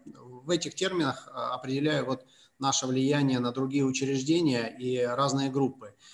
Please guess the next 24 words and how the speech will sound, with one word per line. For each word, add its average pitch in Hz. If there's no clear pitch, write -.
И, 127
э, 131
например, 147
мы 151
работаем 143
на, 139
с, -
э, 120
школами, 127
вот 143
около 147
четырнадцати 151
тысяч 143
человек, 156
которые 143
так 151
или 135
иначе 151
коснулись 135
наших -
сем-, 131
а, 123
образовательных 139
проектов. 127